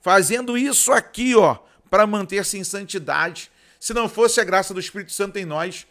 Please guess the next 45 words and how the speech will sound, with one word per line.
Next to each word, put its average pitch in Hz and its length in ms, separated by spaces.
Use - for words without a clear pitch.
nós 180 400
não 220 220
estaríamos 208 520
de 180 100
pé. 170 380
Aí 196 240
vem 202 200
você 202 440
dizer 196 340
que 202 120
não, 190 240
tô 185 140
cheio 190 220
do 190 80
Espírito 180 360
Santo. 170 360
Aí 160 160
corta 170 380
a 160 40
língua. 180 340
O 190 100
problema 214 340
não 254 60
é 247 60
cortar 202 360
a 190 40
língua. 170 380
<laughs> - 160
Devia - 260
ter 226 120
ela 233 180
cortada 214 500
fora, 165 460
né? 214 260
Toda. 151 540
Não 202 140
um 247 60
pedacinho 185 520
pra 175 160
ficar 180 140
igual 180 160
a 175 40
linguinha 170 300
de 143 80
cobra. 135 420